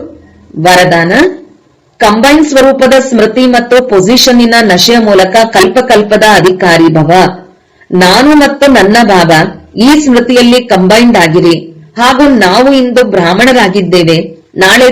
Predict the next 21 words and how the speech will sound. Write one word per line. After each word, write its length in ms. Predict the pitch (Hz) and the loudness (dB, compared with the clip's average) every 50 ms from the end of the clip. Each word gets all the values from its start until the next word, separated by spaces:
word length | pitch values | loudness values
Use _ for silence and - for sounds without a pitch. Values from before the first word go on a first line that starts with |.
| 196 | 0
ದೇವತೆಗಳಾಗುತ್ತೇವೆ 1080 | 180 175 180 185 226 220 262 233 254 233 196 170 175 190 185 185 - 180 165 156 151 156 156 - - - _ _ - | 0 0 0 0 0 0 0 0 0 0 0 0 0 -2 -2 -2 -2 -2 0 0 -2 -2 -4 -8 -14 -20 _ _ -2
ಎಂಬ 240 | - 262 277 254 277 277 277 277 277 | -2 0 0 2 2 2 2 2 0
ಶ್ರೇಷ್ಠ 440 | 269 269 - 214 208 240 254 - - 269 247 | 0 -2 -2 0 0 0 0 0 -2 -2 -2
ಪೊಸಿಷನ್ 560 | - 220 190 175 214 254 240 - 240 208 170 - - - - | 0 -2 -2 0 0 -2 -2 -2 -2 -2 -4 -4 -8 -12 -10
ಸದಾ 360 | - - 214 190 196 233 247 247 | -4 -2 -2 0 2 0 0 0
ಸ್ಮೃತಿಯಲ್ಲಿರಲಿ. 840 | 247 - 196 - - - 208 208 202 185 170 165 165 165 170 170 165 - - - - _ _ _ _ _ _ | -2 -2 -2 -2 -2 0 0 0 0 0 0 0 0 0 0 0 -2 -4 -8 -20 -20 _ _ _ _ _ _
ಹಂಸೋ 420 | - 233 233 262 285 - - 285 269 269 269 269 | -4 -2 0 0 0 0 0 2 2 2 2 0
ಸೋಹಂನ 580 | - - 226 226 247 240 240 240 240 240 240 247 | 0 0 0 0 0 0 0 0 2 2 2 0
ಮಂತ್ರವು 480 | 233 202 180 185 185 214 226 226 226 | 0 0 -2 -2 -2 0 0 0 0
ಸದಾ 320 | 233 - - 196 185 202 214 | -2 -2 -2 0 0 0 0
ನೆನಪಿರಲಿ. 580 | 208 196 165 170 175 - 190 180 175 165 165 170 - - - - - - - | 0 0 0 0 0 0 2 2 2 2 0 0 -2 -6 -14 -20 -20 -12 -6
ಆಗ 220 | - 196 233 262 262 285 285 | -4 -2 -2 0 0 0 2
ಈ 80 | 277 277 | 2 2
ನಶೆ 360 | 269 226 196 190 190 - 262 | 0 0 0 0 0 0 0
ಮತ್ತು 260 | 269 262 262 262 262 254 | 0 0 0 0 -2 -2
ಖುಷಿಯಲ್ಲಿ 600 | 247 - 240 208 - - 240 233 233 226 240 240 240 240 - | -2 -2 -2 -2 -2 0 0 0 0 0 0 0 0 0 -2
ಹಳೆಯ 340 | - - 190 180 196 226 254 | -4 -4 -2 0 2 2 0
ಪ್ರಪಂಚವು 640 | 247 - 226 208 220 220 220 208 - 220 220 220 214 220 220 - - _ _ - | 0 -2 -2 -2 -2 -4 -4 -4 -2 0 0 0 0 -2 -4 -10 -18 _ _ -6
ಸಹಜವಾಗಿ 720 | - 214 214 214 240 262 - 269 269 254 247 240 220 247 | -2 -2 0 0 0 0 0 2 2 2 2 0 0 0
ಮರೆತು 340 | 240 208 185 180 185 185 208 | 0 0 0 0 0 0 0
ಹೋಗುವುದು. 560 | 190 190 185 165 160 170 160 170 160 180 185 | 0 0 0 0 0 0 0 0 0 0 0